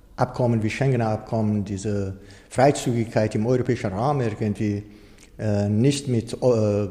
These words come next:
Deutschzentrismus erstmal zu verhindern, sondern das sollte eigentlich Freiheit für die Ware und Menschen in Europa ermöglicht werden.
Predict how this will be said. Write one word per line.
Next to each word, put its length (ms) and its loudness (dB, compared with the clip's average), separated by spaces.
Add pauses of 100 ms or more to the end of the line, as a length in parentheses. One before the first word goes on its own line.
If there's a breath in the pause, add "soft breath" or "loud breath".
(100)
Deutschzentrismus 1040 2
erstmal 360 -4
zu 180 -8
verhindern, 480 0
sondern 420 -2
das 180 -6
sollte 280 -2
eigentlich 420 -4
Freiheit 540 -2
für 100 -12
die 160 -2
Ware 300 2
und 200 -2
Menschen 360 0
in 120 -2
Europa 460 -2
ermöglicht 480 -4
werden. 300 2